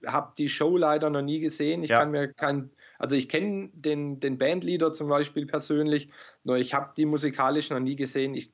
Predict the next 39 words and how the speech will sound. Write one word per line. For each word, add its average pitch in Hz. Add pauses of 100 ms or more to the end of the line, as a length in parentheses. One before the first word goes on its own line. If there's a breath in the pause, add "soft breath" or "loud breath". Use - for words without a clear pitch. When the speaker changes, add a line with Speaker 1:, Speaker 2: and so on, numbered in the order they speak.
Speaker 1:
kann 135
da 131
leider 123
gar 123
nichts 127
zu 110
sagen. 104 (640 loud breath)
Speaker 2:
Ja. 113
Speaker 1:
Haltet 175
euch 143
raus, 160
weil 131 (340 loud breath)
wer 127
von 160
euch 139
an 131
Karma 170
denkt, 156
äh, 104
nicht 104
denkt, 135
äh, 131
sondern 120
glaubt, 127
zu 123
sagen, 127
„Alles, 139
was 127
ich 120 (180)
tue, 175
ob 135
gut 175
oder 135
schlecht, 143
kommt 139
irgendwann 151
zu 143
mir 135
zurück“, 139